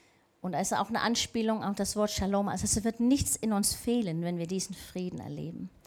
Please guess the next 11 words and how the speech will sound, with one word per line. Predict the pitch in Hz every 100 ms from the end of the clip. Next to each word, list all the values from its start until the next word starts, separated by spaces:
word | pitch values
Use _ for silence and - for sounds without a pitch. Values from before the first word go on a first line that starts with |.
| - - - - -
Ah, | 220 214 185 170 165 - - - - - - - -
Friede | 208 202
kommt. | - 214 214 196 - - _ _ _ _ _ _ _ _ _ _ _ _ _ _ _ _ _ - _ _
So, | 208 185 -
das | 214 -
war | 233
mein | 220 196
großer | 196 269 190
Punkt. | - 185 165
Jetzt | 175 196 -
kommt | 262 254 247 -